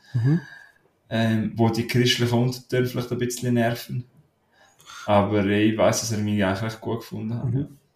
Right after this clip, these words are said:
Speaker 2: Also Bibelmotiv, was halt drin hat.
Speaker 1: Klingt auf jeden Fall eben so spannend und eben so ein bisschen, eben, Bib-,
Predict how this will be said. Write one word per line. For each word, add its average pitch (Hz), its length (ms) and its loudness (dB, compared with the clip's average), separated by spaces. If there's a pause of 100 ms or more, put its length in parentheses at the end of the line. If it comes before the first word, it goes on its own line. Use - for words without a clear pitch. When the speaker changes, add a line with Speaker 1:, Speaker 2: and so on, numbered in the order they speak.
(120)
Speaker 2:
Also 110 200 -2
Bibelmotiv, 123 760 4
was 113 120 -4
halt 107 200 -2
drin 104 200 0
hat. 107 320 -4
Speaker 1:
Klingt 135 340 6
auf 131 60 -4
jeden 135 160 6
Fall 123 180 8
eben 123 220 8
so 120 260 4
spannend 123 480 6
und 120 240 4
eben 120 140 2
so 120 160 0
ein 123 60 -4
bisschen, 113 240 2
eben, 120 280 4
Bib-, 117 320 0